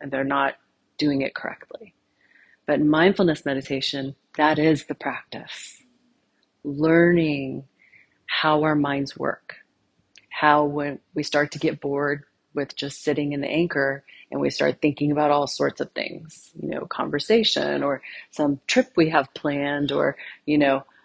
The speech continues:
uh, an argument we got into, and we think of all the great things we could have said now, but we didn't then. We start to see how our minds work that way.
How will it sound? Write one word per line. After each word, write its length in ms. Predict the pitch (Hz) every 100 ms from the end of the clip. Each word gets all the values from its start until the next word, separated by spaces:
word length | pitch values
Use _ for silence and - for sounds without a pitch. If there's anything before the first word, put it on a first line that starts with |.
| _ -
uh, 200 | 151 135 - - _ _ _ -
an 100 | 139
argument 460 | 185 196 185 170
we 100 | 160
got 300 | 151 139 139
into, 580 | 143 143 139 147 139 139
and 80 | 139
we 80 | 143
think 220 | 151 139
of 80 | 135
all 120 | 170
the 80 | 160
great 380 | 143 175 165 -
things 260 | 151 135
we 100 | 151
could 160 | - 151
have 120 | 131
said 240 | - 131 -
now, 500 | 165 143 147 170 - _ -
but 120 | 143
we 100 | 139
didn't 340 | 135 139 131
then. 300 | - 147 156 _ _ _ - _ - - - _ _ _ _ _ _ _ _ _ _ _ 175
We 100 | 175
start 340 | - 180 -
to 100 | 175
see 300 | - - 202
how 200 | 196 165
our 120 | 151
minds 400 | 147 143 139 139
work 220 | 139 208 -
that 260 | - - -
way. 140 | -